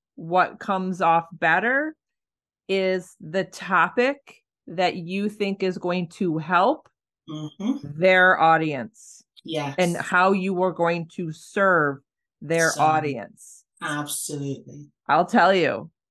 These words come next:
Speaker 1: uh, nine out of ten times, if I'm pitched and it's someone telling me that all the accolades,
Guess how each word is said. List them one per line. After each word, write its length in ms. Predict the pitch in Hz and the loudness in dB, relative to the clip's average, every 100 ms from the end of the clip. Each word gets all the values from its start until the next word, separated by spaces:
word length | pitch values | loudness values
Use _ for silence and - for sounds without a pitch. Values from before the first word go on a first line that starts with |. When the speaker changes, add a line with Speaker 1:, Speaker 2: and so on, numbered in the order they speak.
| _ | _
Speaker 1:
uh, 320 | 110 147 151 165 | 2 4 2 2
nine 260 | 156 170 | 0 2
out 120 | 185 | 2
of 80 | 170 | 0
ten 200 | 190 170 | -2 -4
times, 680 | 165 165 143 147 143 - _ _ | -2 0 -2 -6 -14 -20 _ _
if 180 | 151 143 | -6 -2
I'm 200 | 147 160 | -2 0
pitched 440 | 170 156 - - _ | -2 -2 -6 -20 _
and 140 | 151 147 | -4 -4
it's 200 | 143 - | -6 -6
someone 580 | - 170 170 156 156 147 | -2 0 0 0 -2 -4
telling 380 | 180 143 170 160 | -2 -2 -2 -4
me 240 | 143 135 | -4 -4
that 220 | 139 143 - _ | -2 -2 -4 _
all 340 | 143 151 170 180 | 2 4 4 2
the 120 | 175 | 2
accolades, 440 | 151 160 165 127 | 2 0 -2 -6